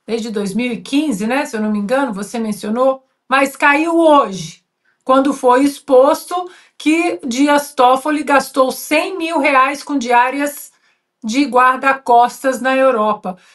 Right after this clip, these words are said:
Se eles gostam tanto de viajar assim pra Europa,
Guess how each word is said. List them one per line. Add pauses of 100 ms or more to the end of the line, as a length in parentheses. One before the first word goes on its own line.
(160)
Se
eles
gostam
tanto
de
viajar
assim
pra
Europa,